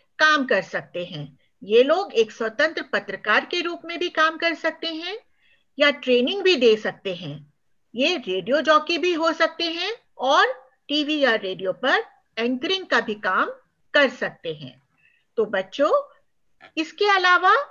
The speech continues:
यदि आपका research में interest है, अनुसंधान छात्र जो हैं वो अनुसंधान संस्थाओं में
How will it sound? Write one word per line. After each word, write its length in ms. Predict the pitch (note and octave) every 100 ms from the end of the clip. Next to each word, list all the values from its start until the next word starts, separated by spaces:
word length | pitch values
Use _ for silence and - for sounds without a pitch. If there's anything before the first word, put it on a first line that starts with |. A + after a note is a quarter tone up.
| _ A3
यदि 500 | C4 A3+ B3+ D3+ - _ _ _ _ _ _ _ -
आपका 560 | A3+ B3+ - G#3+ G#3 G4+ B4+ _ _ _ _ _ _ _ _ _ -
research 600 | B3+ C4 - G#4 A#4 E4+
में 140 | D4
interest 560 | A#3+ G#3+ G#3 F#3 - -
है, 140 | D3+ - _ _ _ _ _ -
अनुसंधान 720 | A#3 E4 - G4 F#4+ G4+ G#4+
छात्र 420 | G#4 F#4+ G4 F#4+
जो 160 | F#4+ F#4+
हैं 260 | F4+ G#4+ C5 E4
वो 80 |
अनुसंधान 840 | F#4 A#3+ B3 C#4+ - F4 E4+ G4 G4+ -
संस्थाओं 580 | C4+ C4 - D4+ E4+ F#4
में 260 | C#4+ E3+